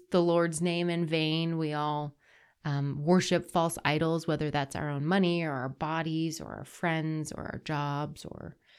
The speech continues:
um, some vision of how we want our lives to be. So,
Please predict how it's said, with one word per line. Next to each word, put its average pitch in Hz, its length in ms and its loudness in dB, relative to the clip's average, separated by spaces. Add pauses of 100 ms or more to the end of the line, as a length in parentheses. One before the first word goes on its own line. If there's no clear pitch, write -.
(580)
um, 120 380 -6
some 151 260 2
vision 147 360 2
of 147 120 -2
how 147 160 -2
we 143 80 0
want 139 160 -2
our 139 100 -2
lives 139 260 -4
to - 60 -12
be. 147 140 -4
So, 139 220 -6